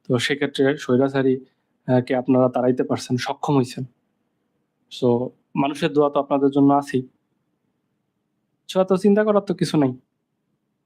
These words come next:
আপনারা দেশের জন্য চোখ বন্ধ করে কাজ করেন, দেশের মানুষের লক্ষ্যে কাজ করেন। আপনি, জানি না যে আপনারা কেউ কখনো, আহ, গাজীপুর কাশিমপুরে কি গেছেন? আচ্ছা, আমার ভিডিও যারা দেখতেছেন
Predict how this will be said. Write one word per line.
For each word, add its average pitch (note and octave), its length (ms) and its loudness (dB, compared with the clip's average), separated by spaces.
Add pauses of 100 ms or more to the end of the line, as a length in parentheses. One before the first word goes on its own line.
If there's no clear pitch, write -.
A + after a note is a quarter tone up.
আপনারা A#3+ 280 0
দেশের G#3 220 2
জন্য G3 240 2
চোখ A3+ 300 0
বন্ধ G3 140 0
করে F#3+ 180 0
কাজ F#3 180 -4
করেন, B2+ 280 -8 (720)
দেশের D#3 180 0
মানুষের D#3+ 360 -2
লক্ষ্যে C#3 320 0
কাজ C#3 180 -6
করেন। C3 200 -2 (260)
আপনি, A#3+ 440 2 (300)
জানি E3+ 180 0
না C#3 160 0
যে C#3+ 80 0
আপনারা D#3+ 320 0
কেউ D#3 180 2
কখনো, D3+ 420 -2 (440)
আহ, A#2+ 280 0
গাজীপুর D#3 440 -2
কাশিমপুরে E3+ 500 0
কি F3+ 120 4
গেছেন? E3+ 340 -2
আচ্ছা, C#3+ 280 -6 (360)
আমার D3+ 280 -2
ভিডিও C3+ 360 2
যারা C3 260 0
দেখতেছেন B2+ 560 -6